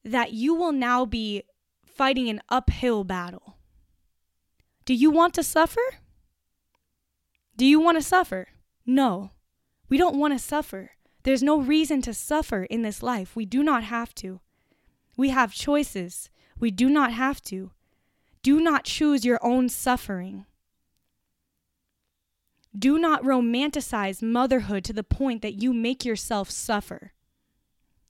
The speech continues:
Do not do that. When you make the choice to become a mother, when you are vulnerable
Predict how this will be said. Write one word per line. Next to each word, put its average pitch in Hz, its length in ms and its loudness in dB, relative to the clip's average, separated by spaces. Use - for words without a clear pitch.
Do 254 120 2
not 262 260 2
do 202 140 -4
that. 175 180 -12
When 285 340 0
you 320 140 0
make 277 300 -2
the 262 100 -4
choice 208 760 -6
to - 140 -6
become 277 420 -2
a 247 60 0
mother, 214 580 -6
when 247 220 2
you 254 120 4
are 208 300 0
vulnerable 208 840 -2